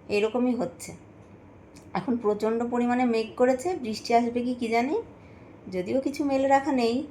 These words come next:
সব শুকিয়ে গেছে, তুলে নিয়েছি। এখন শুধু দুটো খেতে হবে। দুটোর সময় খাবো।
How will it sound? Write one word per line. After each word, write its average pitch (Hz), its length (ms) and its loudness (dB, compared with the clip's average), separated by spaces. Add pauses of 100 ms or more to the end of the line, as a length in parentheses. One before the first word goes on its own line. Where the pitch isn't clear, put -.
(120)
সব 240 220 2
শুকিয়ে 240 340 0
গেছে, 220 240 2
তুলে 226 220 -2
নিয়েছি। 175 440 -2 (840)
এখন 214 240 -4
শুধু 233 260 -2
দুটো 247 260 -2
খেতে 196 320 -2
হবে। 160 300 -4 (1800)
দুটোর 202 280 -2
সময় 247 300 0
খাবো। 180 340 -6